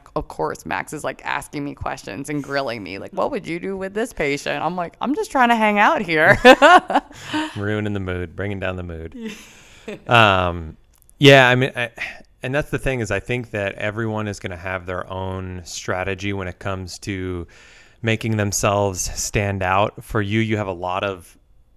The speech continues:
Speaker 2: things that you've done and contributed to and participated in that you can speak to.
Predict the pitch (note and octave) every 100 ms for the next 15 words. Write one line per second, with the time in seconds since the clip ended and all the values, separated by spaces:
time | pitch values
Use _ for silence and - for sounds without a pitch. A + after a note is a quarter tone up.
0 | _ - A#2+ A2+ G#2 - G#2 F2 G2 F#2+
1 | G2+ G2 F#2 - G2+ - G#2+ G#2 G2+ -
2 | G#2 F2 F#2+ G2 A2 - G2+ G2+ G2+ G2+
3 | G2+ G2+ - - _ _ G#2+ A2 G#2+ -
4 | G#2 F#2+ - A2+ G#2 - A#2 A2+ A2+